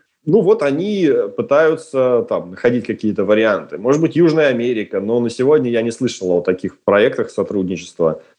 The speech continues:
между Китаем. Хотя что-то где-то у них, безусловно, есть, но довольно скромно, там, в масштабах мирового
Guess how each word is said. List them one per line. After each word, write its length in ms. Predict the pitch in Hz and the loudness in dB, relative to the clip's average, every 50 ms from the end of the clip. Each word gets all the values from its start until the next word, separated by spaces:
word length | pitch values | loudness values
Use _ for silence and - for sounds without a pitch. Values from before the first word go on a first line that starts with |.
| _ _ _ | _ _ _
между 260 | 98 92 87 82 92 | -2 -2 -2 -2 -6
Китаем. 640 | 90 - 95 - - 113 123 120 113 98 90 85 - 87 - | -10 -12 -6 0 2 2 4 4 2 -2 -4 -8 -12 -16 -6
Хотя 400 | - 110 107 - 202 208 196 165 | -4 -2 0 2 2 2 2 2
что-то 400 | 160 - - 175 185 - 165 139 | 0 -2 -4 -4 -2 0 -2 -2
где-то 380 | 123 104 113 143 151 151 131 | -2 0 0 0 0 2 0
у 60 | 120 117 | 0 0
них, 200 | 123 127 107 107 | 0 -2 -4 -6
безусловно, 520 | 104 95 107 107 - 131 127 117 110 107 113 | -10 -12 -12 -4 0 2 2 4 2 2 0
есть, 440 | 110 120 175 220 233 226 - - - | -2 0 0 -2 -2 -4 -6 -8 -6
но 260 | 120 123 131 151 147 | -2 2 2 4 4
довольно 460 | 127 113 123 123 131 139 135 131 131 | 4 2 2 2 2 2 2 0 -2
скромно, 720 | - - - - 123 147 165 175 165 151 139 131 120 - - _ _ _ | -4 -6 -4 0 2 2 2 2 0 0 -2 -2 -2 -4 -10 _ _ _
там, 180 | 98 95 90 90 | -2 -2 -2 0
в 60 | 101 | 0
масштабах 580 | 104 104 - - 131 123 123 113 - - - - _ _ | -2 -2 2 0 2 2 2 0 0 -4 -10 -20 _ _
мирового 580 | 104 104 104 110 113 113 113 113 117 107 - | 0 2 2 4 4 4 4 2 2 0 -2